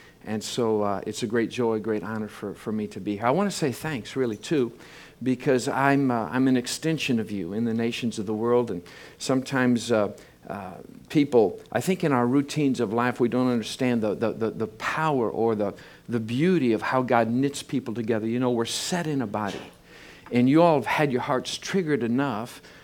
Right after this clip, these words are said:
to be set in a local, uh, fellowship of faith-filled folks, and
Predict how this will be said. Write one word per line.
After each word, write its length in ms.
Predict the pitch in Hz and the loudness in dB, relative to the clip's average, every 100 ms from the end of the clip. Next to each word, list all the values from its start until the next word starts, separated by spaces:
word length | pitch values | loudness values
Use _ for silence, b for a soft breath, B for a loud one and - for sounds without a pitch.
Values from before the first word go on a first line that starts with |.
| B | B
to 140 | - 127 | -6 2
be 180 | 127 | 2
set 500 | 120 - - 180 139 | 2 0 0 0 0
in 140 | - 127 | 0 2
a 80 | 117 | 2
local, 600 | 127 143 147 135 139 139 B B - | 4 4 4 4 4 2 B B -12
uh, 220 | 92 110 98 - | -8 -6 -8 -12
fellowship 680 | - 165 156 135 - 117 | -2 2 4 2 0 -2
of 100 | 117 | -4
faith-filled 760 | - - 156 156 - 160 143 120 | -10 -2 -2 -2 -2 2 4 2
folks, 540 | - 180 131 120 - | 0 2 4 2 -2
and 180 | 110 - | -2 -4